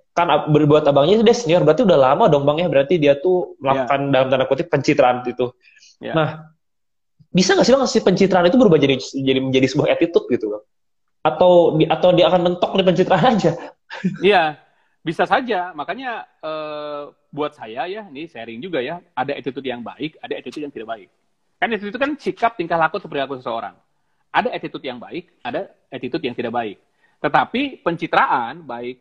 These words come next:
Speaker 2: eh, jadi attitude itu baik tidak baik. Attitude itu sifatnya permanen. Pencitraan itu sifatnya, eh, temporer, gitu kan? Yang saya mau sharing di sini adalah,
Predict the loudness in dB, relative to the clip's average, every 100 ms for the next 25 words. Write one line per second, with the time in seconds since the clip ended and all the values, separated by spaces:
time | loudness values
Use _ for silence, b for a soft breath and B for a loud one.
0 | _ -14 -14 -12 -14 -14 -16 -10 -4 -2
1 | 0 -2 -2 -6 -6 -4 0 0 -2 -4
2 | -4 -8 -6 -4 -2 -4 -6 -4 -4 -6
3 | -6 -6 -10 -18 _ _ -14 -10 -6 -4
4 | -6 -4 -2 -2 -6 -12 -10 -8 -8 -12
5 | -14 -14 -12 -4 -2 -2 -6 _ -12 -6
6 | -2 -4 -4 b b b b -6 -6 -8
7 | -12 -12 -14 -10 -6 -4 -6 -6 -6 -6
8 | -6 -6 -4 -2 0 -2